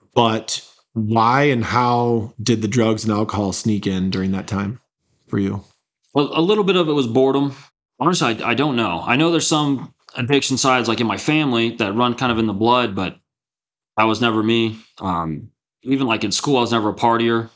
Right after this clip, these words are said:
Speaker 2: Like we talked about earlier, I played a lot of video games and sports. I wasn't a big partier. I definitely didn't do many drugs in high school. You know, I smoked a doobie every now and again with some
Speaker 1: Sure.
Speaker 2: friends, but it wasn't, it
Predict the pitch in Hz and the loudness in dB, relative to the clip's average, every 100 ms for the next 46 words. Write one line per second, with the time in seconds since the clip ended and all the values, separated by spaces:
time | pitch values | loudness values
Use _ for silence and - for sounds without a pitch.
0 | 110 120 117 117 113 110 113 110 110 104 | -12 -8 -4 -2 0 0 2 2 0 0
1 | 117 107 98 110 110 95 90 87 87 92 | 0 0 0 0 0 0 -2 -2 -4 -4
2 | - 117 104 - - _ _ _ _ - | 0 0 0 -4 -16 _ _ _ _ -2
3 | 107 131 131 117 110 131 123 123 127 127 | 0 2 0 -4 -2 0 0 2 2 2
4 | 127 127 127 - - 110 131 135 127 117 | 2 0 -2 -10 -4 0 0 2 0 2
5 | 123 117 117 98 107 120 113 110 110 117 | 0 0 -2 0 0 0 0 -2 -2 -2
6 | 113 110 110 - - - 123 113 123 127 | -2 -2 -6 -16 -10 -4 -2 -2 0 0
7 | 113 110 107 110 113 110 110 110 110 101 | 2 0 0 0 0 0 0 0 -2 0
8 | 113 123 113 104 110 107 104 - | 0 0 -2 -2 0 -2 -4 -10